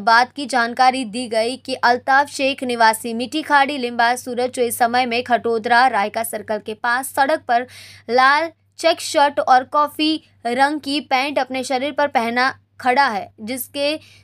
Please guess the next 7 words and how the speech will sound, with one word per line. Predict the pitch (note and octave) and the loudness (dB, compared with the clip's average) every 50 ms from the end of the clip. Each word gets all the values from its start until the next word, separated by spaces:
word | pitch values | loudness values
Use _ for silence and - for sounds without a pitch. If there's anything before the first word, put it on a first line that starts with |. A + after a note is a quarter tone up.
| _ - | _ -16
सूरत | - - - D4+ D4 D#4 D#4+ D#4+ F#4 - - F4 C#4 - - | -12 -8 -6 -6 -2 2 2 2 2 2 0 -4 -4 -4 -2
ग्रामीण | B3 B3+ B3 B3 B3 C#4 D#4 D#4+ | 0 2 2 2 0 -2 -6 -6
खडोदरा | C#4+ - C4 A#3+ A#3+ B3+ C4 G#3+ C#4+ D4 D#4 E4 | -2 -2 0 2 2 0 0 2 4 4 4 4
जेआईडीसी | B3+ C4 B3 A#3 A#3 A#3 A3 C4 C#4 - - E4 E4+ C#4+ | 4 4 4 4 4 2 0 -4 -8 -6 -4 -4 -4 -4
पुलिस | - C#4+ C4+ B3+ B3 B3+ - - | -4 -6 -4 -4 -4 -4 -6 -10
थाने | - A3 A#3 A#3 B3 C4+ C#4+ C#4+ | -6 -4 -2 -2 0 -2 -2 -2
में | A#3+ G#3 G#3 A3 A#3 | -2 -4 -4 -6 -8